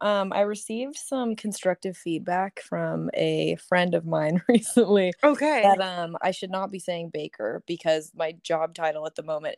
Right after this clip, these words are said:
Speaker 1: is pastry chef. I get called a pastry chef at work, and I should
Speaker 2: Hmm.
Speaker 1: say that instead.
Speaker 2: Is that, like, higher
Speaker 1: Um,
Speaker 2: status?
Speaker 1: Well, I think it bas-, it comes off that way. It comes off that way. I feel like it's kind of a, 'cause it's like,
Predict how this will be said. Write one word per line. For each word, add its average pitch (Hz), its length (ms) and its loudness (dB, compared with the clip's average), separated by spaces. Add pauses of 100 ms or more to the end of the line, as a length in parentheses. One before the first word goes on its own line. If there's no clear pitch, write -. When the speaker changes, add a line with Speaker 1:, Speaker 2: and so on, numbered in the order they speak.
Speaker 1:
is 160 260 -2
pastry 151 440 -6
chef. 143 360 0
I 156 100 0
get 151 180 2
called 151 320 2
a - 20 -10
pastry - 400 -6
chef - 240 -4
at 67 100 -4
work, 104 320 -2 (640)
and 156 120 0
I 143 120 0
should 269 260 -6
Speaker 2:
Hmm. 233 60 -4
Speaker 1:
say 143 380 0
that 147 360 4
instead. 101 600 2 (480)
Speaker 2:
Is 254 100 4
that, 262 100 6
like, 277 200 4
higher 214 260 -4
Speaker 1:
Um, 175 60 -8
Speaker 2:
status? - 640 -12 (500)
Speaker 1:
Well, 302 460 6 (120)
I 233 140 -4
think 330 300 -6
it 262 120 2
bas-, 277 240 2
it 262 140 -2
comes 285 240 0
off 190 180 0
that 151 160 -4
way. 110 300 -8
It 180 80 -6
comes 208 260 0
off 180 240 0
that 175 180 0
way. 180 300 4 (100)
I 196 160 0
feel 240 220 -2
like 254 180 0
it's 226 140 -2
kind 185 320 -6
of 185 100 0
a, 175 300 0
'cause 247 180 0
it's 247 140 -6
like, 240 220 0